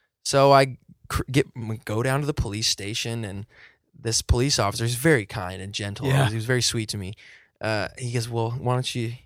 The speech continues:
Speaker 1: just tell me what happened last night?" And,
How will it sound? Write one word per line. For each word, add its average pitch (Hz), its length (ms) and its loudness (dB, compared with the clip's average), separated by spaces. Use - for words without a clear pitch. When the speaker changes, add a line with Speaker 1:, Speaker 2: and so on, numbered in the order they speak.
Speaker 1:
just - 260 -8
tell 117 160 0
me 110 120 -2
what 107 160 -6
happened 110 340 -4
last 98 240 -8
night?" - 300 -8
And, 113 280 -6